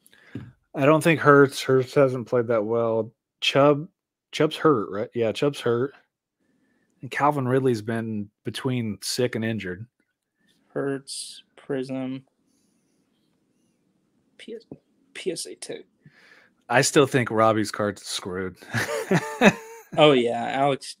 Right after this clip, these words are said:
Speaker 2: yeah, Alex kinda.
Speaker 1: Tua, Saquon, and O B J. O B J's worthless.
Speaker 2: Although, uh,
Speaker 1: Saquon's
Speaker 2: Tua's,
Speaker 1: hurt.
Speaker 2: Tua pl-, has not played bad the past couple weeks.
Speaker 1: Until Watson gets traded there.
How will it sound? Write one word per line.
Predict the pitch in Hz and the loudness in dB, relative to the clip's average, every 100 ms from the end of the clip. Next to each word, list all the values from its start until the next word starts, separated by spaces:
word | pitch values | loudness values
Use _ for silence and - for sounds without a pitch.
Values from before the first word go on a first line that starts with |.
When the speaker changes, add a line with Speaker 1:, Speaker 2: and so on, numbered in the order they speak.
| - | -14
Speaker 2:
yeah, | - - 135 | -14 -12 -6
Alex | 135 120 - | -4 -4 -10
kinda. | - - - - _ _ _ _ | -16 -16 -18 -20 _ _ _ _
Speaker 1:
Tua, | - - 165 165 156 151 | -6 2 6 8 8 6
Saquon, | 147 - 156 - 151 143 135 | 2 2 2 2 -2 -2 -2
and | 127 | -2
O | 139 | -2
B | 139 | -2
J. | 131 131 135 135 135 135 | -2 -2 0 2 0 -2
O | 135 | -2
B | 135 | -2
J's | 127 135 127 120 - _ _ _ _ | 0 0 0 -2 -6 _ _ _ _
worthless. | 135 127 - 123 117 - - - _ _ _ | -4 -4 -4 -4 -4 -6 -12 -14 _ _ _
Speaker 2:
Although, | 190 208 240 254 | 4 6 4 4
uh, | 208 165 139 - - - | 2 2 -2 -6 -14 -10
Speaker 1:
Saquon's | 131 | -2
Speaker 2:
Tua's, | 214 - - | 2 2 0
Speaker 1:
hurt. | 110 113 | -4 -4
Speaker 2:
Tua | - 294 330 | 0 2 0
pl-, | - - | -4 -6
has | 175 190 | -4 -4
not | 220 208 | -6 -4
played | - 185 | -4 -2
bad | - 160 - | -2 -4 -4
the | - | -8
past | - 117 - - | -6 -6 -6 -12
couple | - - - - _ - | -12 -12 -12 -16 _ -20
weeks. | - 113 107 - _ _ | -14 -10 -10 -12 _ _
Speaker 1:
Until | - 123 107 | -4 -2 2
Watson | 110 117 - 113 | 2 2 -2 -6
gets | 117 - | -6 -6
traded | - 123 127 95 | -4 -2 -2 -4
there. | 98 101 | -6 -6